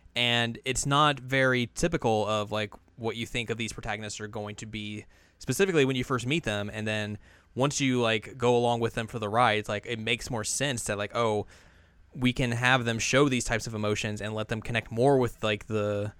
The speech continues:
the viewer, the player, et cetera. And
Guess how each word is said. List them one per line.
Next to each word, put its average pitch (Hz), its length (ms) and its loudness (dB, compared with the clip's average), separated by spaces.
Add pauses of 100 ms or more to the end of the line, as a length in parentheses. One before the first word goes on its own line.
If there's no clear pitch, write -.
(160)
the 127 120 2
viewer, 117 460 6
the 104 180 -4
player, 110 640 6 (380)
et 110 140 0
cetera. 104 600 4 (540)
And 107 500 2